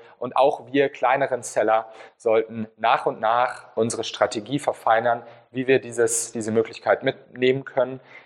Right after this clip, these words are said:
Ähm, was sehr, sehr interessant ist, ist, dass für diese Sprachdevices auch die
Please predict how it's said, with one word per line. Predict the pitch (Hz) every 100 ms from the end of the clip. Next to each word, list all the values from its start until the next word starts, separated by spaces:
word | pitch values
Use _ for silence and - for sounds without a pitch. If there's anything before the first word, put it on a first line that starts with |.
| - -
Ähm, | 110 107 113
was | 117 -
sehr, | 143
sehr | 147
interessant | 135 135 - 135 151
ist, | 151 147 - - - -
ist, | - - 127
dass | 120 - - -
für | - 160
diese | 156 151 143 135 -
Sprachdevices | - - 135 139 127 117 120 123 123 120 - -
auch | 107 110 -
die | - 104 104